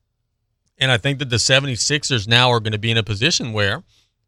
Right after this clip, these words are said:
they could use their full mid-level exception, ten million dollars a year.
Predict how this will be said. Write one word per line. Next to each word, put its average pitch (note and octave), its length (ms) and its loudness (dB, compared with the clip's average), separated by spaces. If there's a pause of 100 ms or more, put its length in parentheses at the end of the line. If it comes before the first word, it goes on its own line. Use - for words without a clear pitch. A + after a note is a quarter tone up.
(580)
they A#2 120 2
could G#2 180 -6
use G#2+ 220 -8
their G#2+ 120 2
full G#2 280 -4
mid-level A#2 480 2
exception, C3+ 600 0
ten A#2 240 -4
million C3+ 280 0
dollars C#3+ 320 4
a - 20 -8
year. E3 320 0